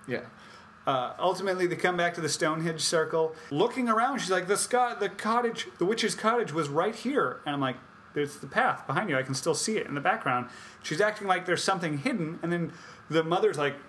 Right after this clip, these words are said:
Speaker 2: "Oh, wait, maybe over here?"
Speaker 1: Well, there was the weird thing where she wanders off on a path, gets to the witch's house, and then when she leaves the witch's house eventually, there is no walking. Like, she
Speaker 2: Right.
Speaker 1: just takes two steps.
Speaker 2: Instantly
Speaker 1: But it's
Speaker 2: back
Speaker 1: li-,
Speaker 2: there.
Speaker 1: but it's like, well, if that's what happened, clearly there, the,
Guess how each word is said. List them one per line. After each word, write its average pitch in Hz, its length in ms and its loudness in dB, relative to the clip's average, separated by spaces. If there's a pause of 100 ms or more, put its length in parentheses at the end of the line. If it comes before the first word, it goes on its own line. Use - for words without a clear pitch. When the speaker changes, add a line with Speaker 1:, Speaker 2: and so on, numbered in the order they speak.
(240)
Speaker 2:
"Oh, 202 200 4
wait, 196 260 0
maybe 156 260 0
over 151 180 2
here?" 160 220 2
Speaker 1:
Well, - 160 2
there 233 140 2
was 330 280 0
the 240 100 2
weird 208 420 0
thing 185 460 0
where 147 460 2 (600)
she 170 220 2
wanders 196 480 2
off 165 240 4
on 156 100 2
a 117 60 -2
path, 113 520 -2 (360)
gets 160 280 2
to 165 60 2
the 139 100 4
witch's 120 280 -2
house, 110 480 0
and 135 80 0
then 139 80 2
when 127 100 0
she 131 120 -2
leaves 175 320 0
the 156 60 0
witch's 143 260 2
house 131 200 0
eventually, 120 640 0 (580)
there 151 260 4
is 151 140 -2
no 139 120 4
walking. 123 360 0
Like, 113 140 -6
she 180 100 2
Speaker 2:
Right. 208 80 6
Speaker 1:
just 123 140 -2
takes 147 180 2
two 123 140 0
steps. - 360 2
Speaker 2:
Instantly 185 380 2
Speaker 1:
But 202 80 2
it's 156 100 2
Speaker 2:
back 170 100 -4
Speaker 1:
li-, 175 60 2
Speaker 2:
there. 127 260 0 (120)
Speaker 1:
but 185 140 6
it's 180 140 -2
like, 175 180 4 (200)
well, 196 260 4
if - 120 -4
that's 277 240 2
what 190 100 4
happened, 175 400 2
clearly 196 380 0
there, 160 260 0
the, 131 240 0